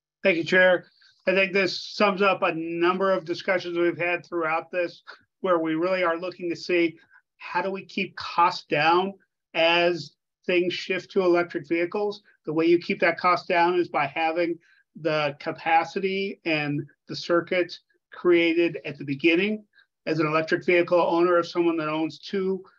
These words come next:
um, electric cars today, um, the cost of doing it after the fact is, um, uh, very expensive. So let's do it cheaply at the beginning.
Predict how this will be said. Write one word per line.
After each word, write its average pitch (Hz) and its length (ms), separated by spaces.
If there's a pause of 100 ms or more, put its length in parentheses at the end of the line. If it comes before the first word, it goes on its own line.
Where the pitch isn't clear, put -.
(320)
um, 156 440
electric 170 420
cars 175 360
today, 156 460 (380)
um, 151 440
the 147 140
cost 175 420
of 156 120
doing 170 240
it 165 220
after 160 280
the 180 180
fact 175 520 (400)
is, 160 640 (120)
um, 147 400 (640)
uh, 147 340
very 156 460
expensive. 165 640
So - 200
let's 147 220
do 180 160
it 180 100
cheaply 185 480
at 170 80
the 170 80
beginning. 151 540